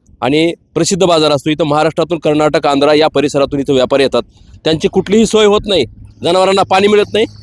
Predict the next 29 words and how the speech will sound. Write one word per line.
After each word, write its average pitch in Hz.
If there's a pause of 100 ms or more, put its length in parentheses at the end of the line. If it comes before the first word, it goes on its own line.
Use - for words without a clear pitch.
(160)
व्यापाऱ्यांना 202
कसं 202
लुटलं 196
जातं, 160 (760)
हा 156
मी 180
तुम्हाला 139 (280)
इथला 151
वास्तव 139
रिपोर्ट 135
दाखवलेला 110
आहे. - (320)
विषय 170
कसा 185
वाटला 185
नक्की 175
कळवा. 170 (440)
वेगळे 180
विषय, 196
वेगळ्या 190
चर्चा 180
असतील 185
तर 180
खाली 165
माझा 160
स्क्रीनवर 156
नंबर 147
दिलेला 151
आहे 151